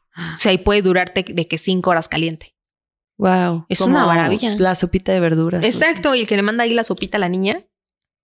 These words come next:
Speaker 1: que de verdad valen la pena. Sí, o sea, esta parte de las loncheras ya cada vez están más revolucionadas
Speaker 2: Sí,
Speaker 1: y que
Speaker 2: de
Speaker 1: no sé
Speaker 2: que,
Speaker 1: qué.
Speaker 2: ay, no, no, no. Eh, eh, <clears throat> son cosas que
Speaker 1: Yo
Speaker 2: uno
Speaker 1: creo
Speaker 2: ya
Speaker 1: que es una inversión muy buena en un godín, ¿eh?
Speaker 2: Sí,
Speaker 1: Invierte en una
Speaker 2: completamente.
Speaker 1: buena lonchera.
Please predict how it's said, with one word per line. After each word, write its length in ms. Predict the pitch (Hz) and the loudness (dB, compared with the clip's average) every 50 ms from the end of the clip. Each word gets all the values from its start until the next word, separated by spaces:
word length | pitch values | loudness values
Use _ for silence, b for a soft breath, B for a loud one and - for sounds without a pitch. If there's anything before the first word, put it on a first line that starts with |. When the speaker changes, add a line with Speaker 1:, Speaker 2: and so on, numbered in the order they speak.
| _ _ _ _ _ _ - - - - _ | _ _ _ _ _ _ -14 -14 -14 -14 _
Speaker 1:
que 140 | - 190 190 | -8 -6 -4
de 100 | 180 175 | -2 -2
verdad 240 | 180 180 185 196 | 0 0 0 0
valen 280 | 202 208 202 208 208 196 | 0 0 0 0 0 0
la 100 | 175 175 | 0 -2
pena. 160 | - 190 190 190 B B B B B | -2 -4 -4 -4 B B B B B
Sí, 320 | B - 233 262 269 269 285 | B -2 0 2 2 2 2
o 60 | 233 | 2
sea, 120 | - 226 | 0 0
esta 260 | 226 226 - - 320 302 | -2 -2 0 0 -2 0
parte 260 | 302 240 226 - 285 | -2 -4 -4 0 2
de 40 | 254 | 2
las 200 | 208 170 170 180 | 2 0 0 -2
loncheras 420 | 180 180 180 175 202 196 220 220 | -4 -2 -2 -2 0 0 0 0
ya 80 | 220 208 | 0 -2
cada 140 | 214 220 214 | -2 -2 -2
vez 100 | 208 208 | 0 -2
están 180 | - 208 202 | -2 -2 0
más 200 | 208 202 202 - | 0 -2 -2 0
revolucionadas 680 | 214 208 196 180 160 156 - - 160 156 170 170 170 165 185 | 2 2 4 4 2 2 0 0 0 0 0 0 2 2 2
Speaker 2:
Sí, 220 | 180 208 208 208 214 | 2 2 2 0 2
Speaker 1:
y 20 | 226 | 2
que 40 | 214 | 2
Speaker 2:
de 60 | 185 | 2
Speaker 1:
no 80 | 170 175 | 2 2
sé 100 | 180 175 | 2 2
Speaker 2:
que, 200 | 175 170 165 156 | 2 2 2 0
Speaker 1:
qué. 180 | 175 185 185 B B B B B B | 0 -2 -4 B B B B B B
Speaker 2:
ay, 200 | - 196 226 226 | -2 0 0 2
no, 180 | 208 190 190 190 | 2 0 0 0
no, 100 | 190 190 | 0 -2
no. 420 | 185 185 180 180 180 170 170 - - | -2 -4 -4 -4 -6 -6 -6 -6 -4
Eh, 160 | - 165 165 - | -4 -4 -4 -2
eh, 560 | - 226 233 214 190 - 294 - 330 320 311 247 | -2 -4 -4 -4 -6 -8 -4 0 2 2 2 0
<clears throat> 100 | - - | 0 0
son 180 | - 202 208 202 | 0 2 2 2
cosas 420 | - 214 208 202 226 226 208 - | 2 2 2 2 2 0 0 0
que 120 | - 196 | 0 0
Speaker 1:
Yo 80 | 185 170 | 2 2
Speaker 2:
uno 180 | - 339 370 190 | 2 2 2 2
Speaker 1:
creo 140 | - - | 2 2
Speaker 2:
ya 60 | 180 175 | 2 2
Speaker 1:
que 40 | |
es 120 | 165 165 240 | 0 2 2
una 120 | 392 392 | 4 4
inversión 420 | 381 370 285 208 190 - 226 226 233 | 4 4 2 2 2 0 0 0 2
muy 140 | 233 233 | 2 2
buena 240 | 233 202 208 208 208 | 2 2 2 2 2
en 80 | 190 180 | 2 2
un 100 | 185 185 | 2 2
godín, 300 | 180 170 165 160 156 151 | 2 2 2 0 0 0
¿eh? 120 | 151 196 | 0 0
Speaker 2:
Sí, 340 | 302 - - 254 247 214 - | 0 2 2 2 2 0 0
Speaker 1:
Invierte 60 | - 185 175 180 214 | 0 0 2 2 2
en 80 | 226 233 | 2 2
una 80 | 247 247 247 | 2 2 2
Speaker 2:
completamente. 340 | 247 - 302 277 262 254 | 2 2 2 2 2 2
Speaker 1:
buena 240 | 254 - - 220 220 | 4 2 2 2 0
lonchera. 420 | 208 170 160 160 - 165 - - | 0 -2 -2 -4 -4 -6 -8 -12